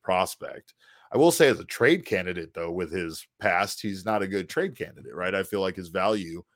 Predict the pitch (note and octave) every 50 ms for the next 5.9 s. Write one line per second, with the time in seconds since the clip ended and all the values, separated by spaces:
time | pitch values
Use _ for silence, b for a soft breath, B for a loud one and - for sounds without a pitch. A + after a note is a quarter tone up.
0 | _ _ _ _ _ - G2 G#2 F#2+ F#2 F#2+ F#2 E2 F#2 F2+ F2+ F2+ F#2 F#2 F2+
1 | F2 E2 E2+ F#2+ A2+ A#2+ - - F2+ F2+ F#2+ F#2 F2 E2+ F#2+ F#2 E2 E2+ E2 F2
2 | F#2 F2+ F2 F2 F#2 F#2+ G2 G#2 B2 C3+ A#2+ G#2+ F2+ E2+ F2 F2+ - _ _ _
3 | _ _ _ _ _ _ _ - - G2+ G2+ - - D2+ F#2 F#2 F2 E2 F2 E2+
4 | - _ _ _ _ _ _ _ _ _ _ _ _ _ _ - - G#2+ A#2 G#2+
5 | G2+ F#2 - - F#2 F2+ - - - A#2 A#2+ A2 F2 E2+ F2+ F2 E2